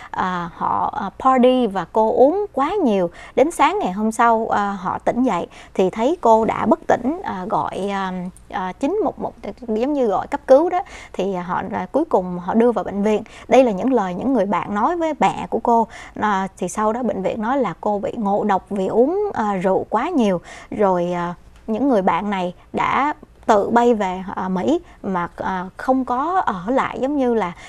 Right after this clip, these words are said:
chờ phía gia đình của cô, à, à, bay qua. Thì, à, nhưng mà sau đó đó, mẹ của cô không có tin cái chuyện này, à, bởi vì sau đó mấy ngày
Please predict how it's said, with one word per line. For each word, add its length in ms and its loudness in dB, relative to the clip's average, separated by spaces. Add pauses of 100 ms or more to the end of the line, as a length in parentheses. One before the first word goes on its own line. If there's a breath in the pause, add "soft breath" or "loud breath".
(140 loud breath)
chờ 300 4
phía 220 4
gia 140 6
đình 260 2
của 180 -6
cô, 420 4
à, 180 -2 (760)
à, 60 -6
bay 240 2
qua. 300 0 (460 loud breath)
Thì, 260 0 (100)
à, 240 -2 (280)
nhưng 440 4
mà 100 2
sau 240 2
đó 220 4
đó, 100 0
mẹ 320 2
của 120 0
cô 260 4
không 220 0
có 80 -4
tin 300 4
cái 80 -6
chuyện 240 -2
này, 240 -2 (400 loud breath)
à, 220 -2 (300)
bởi 160 -2
vì 340 0
sau 420 6
đó 180 6
mấy 300 4
ngày 200 2